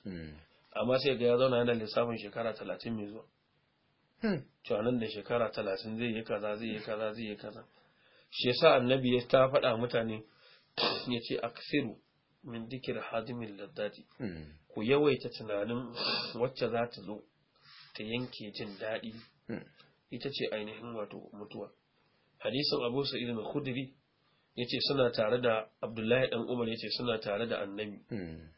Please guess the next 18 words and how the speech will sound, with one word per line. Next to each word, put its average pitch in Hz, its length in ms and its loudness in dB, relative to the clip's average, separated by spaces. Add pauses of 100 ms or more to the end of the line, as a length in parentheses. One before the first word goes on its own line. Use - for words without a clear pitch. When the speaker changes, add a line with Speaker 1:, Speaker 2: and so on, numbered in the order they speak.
(120)
Speaker 2:
Sallallahu 117 680 2
alaihi 117 220 2
wa 107 100 0
sallama, 113 440 2
sai 123 200 0
ga 113 160 2
wani 117 200 4
mutum 110 340 -4
daga 101 180 -4
cikin - 320 -6
mutanen 110 440 -2
Madina 104 300 -4
ya 104 200 0
zo 101 80 -6
ya 110 160 0
wa 101 120 0
Annabi 101 300 -4
sallama. 104 440 -2